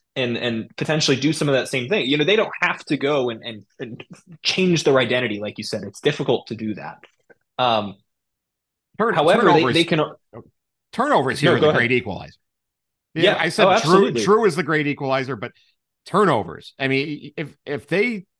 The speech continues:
Speaker 2: turn the ball over at a rate they haven't done all year, and that's, that's what they do against Ohio State. That's gotten them in trouble.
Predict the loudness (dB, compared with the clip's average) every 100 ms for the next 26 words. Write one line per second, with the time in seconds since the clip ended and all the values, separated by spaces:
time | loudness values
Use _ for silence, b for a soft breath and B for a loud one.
0 | _ -16 -4 -2 0 0 0 2 0 -4
1 | -4 -8 -10 _ _ _ _ _ _ _
2 | _ _ _ _ -8 -4 -2 0 -2 0
3 | 0 0 -2 -2 0 0 -2 -2 -4 -4
4 | -6 -6 -6 -4 -4 -2 -6 -4 -4 -4
5 | -6 -10 -10 -8 -8 -12 -16 _ _ -4
6 | -4 -4 -2 -2 -2 -6 -8 -8 -8 -10